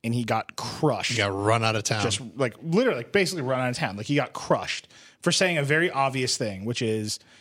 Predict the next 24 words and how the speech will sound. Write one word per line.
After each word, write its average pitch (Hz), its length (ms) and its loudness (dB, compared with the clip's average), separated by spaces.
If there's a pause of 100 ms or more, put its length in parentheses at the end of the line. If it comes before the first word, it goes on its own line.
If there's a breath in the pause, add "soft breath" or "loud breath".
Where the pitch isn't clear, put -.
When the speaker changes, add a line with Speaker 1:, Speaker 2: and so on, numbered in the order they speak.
(160 loud breath)
Speaker 1:
internet 180 400 2
service 123 420 -2
is 110 120 -6
a 110 40 -4
utility 120 580 -4
akin 107 400 -6
to 101 160 -10
phone 82 260 -12
service. - 480 -14 (340 soft breath)
And 110 120 -6
we 107 40 -4
should 110 160 -2
use 110 160 -4
the 101 60 -8
same 185 380 0
rules 160 380 2
that 127 80 -4
allow 113 340 0
us 120 220 -2
to 117 120 -6
regulate 107 320 -6
the - 80 -18
phone 233 220 0
system 127 480 -4